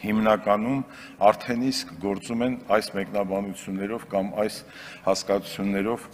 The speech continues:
հա-, իրավահարաբերությունները։ Մենք ուղղակի հստակեցնում ենք։ Հանձնաժողովի նիստում, ը, բնականաբար քննարկվել է, մանրամասը քննարկվել է, ես ներկայացրել եմ։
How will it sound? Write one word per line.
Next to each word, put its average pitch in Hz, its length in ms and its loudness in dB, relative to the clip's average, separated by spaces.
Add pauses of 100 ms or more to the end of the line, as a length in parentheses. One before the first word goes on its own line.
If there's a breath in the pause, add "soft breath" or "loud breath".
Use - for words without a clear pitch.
(400 loud breath)
հա-, - 300 -2
իրավահարաբերությունները։ 95 1160 2
Մենք 120 240 0
ուղղակի 101 400 2 (300)
հստակեցնում 98 760 -2
ենք։ 90 140 -2
Հանձնաժողովի 107 760 0
նիստում, 101 460 -4
ը, - 800 -8 (800)
բնականաբար 98 920 -4
քննարկվել 98 640 -6
է, 123 60 -6
մանրամասը 98 680 -6
քննարկվել 95 560 -8
է, 92 80 -4
ես - 160 -12
ներկայացրել 101 680 -6
եմ։ 131 100 -4